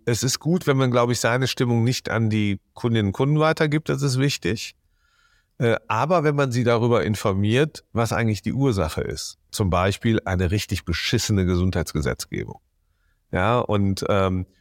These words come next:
und da braucht's die, äh, die freie Apothekerschaft, absolut, finde ich super, dass die da unterwegs sind. Die sollen ruhig mal ein bisschen die Abda antreiben und die anderen. Ähm, ich finde auch gut, dass die,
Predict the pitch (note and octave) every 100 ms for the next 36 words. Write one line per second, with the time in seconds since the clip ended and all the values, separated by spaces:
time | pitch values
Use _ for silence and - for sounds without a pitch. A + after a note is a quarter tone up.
0 | _ G#2 A2 A#2 C#3+ B2 - A2 G#2+ A#2
1 | C#3 - - G#2 - A#2 G#2+ G#2 - A2
2 | A2 F2 - G2 C#3 D3 C3+ C#3 C3 -
3 | G2+ G#2+ - G2+ B2+ D3 - A#2 G2+ C3
4 | C#3 C#3 B2 A#2+ A#2 B2 A2 A#2 A#2+ A2+
5 | A#2+ - A2+ G#2 G#2+ G2 A2 A2 G#2 B2+
6 | A2+ G2+ G2+ G#2+ F2 F2+ - A#2 A2 A#2+
7 | - G#2+ G#2+ G#2+ F#2 G2 G#2 B2 C3 A#2+
8 | B2 A#2+ _ _ _ _ _ _ _ -
9 | G#2 G2 G2 G2 A2 - - D3 - A2+
10 | - C#3+ C#3 A#2 A#2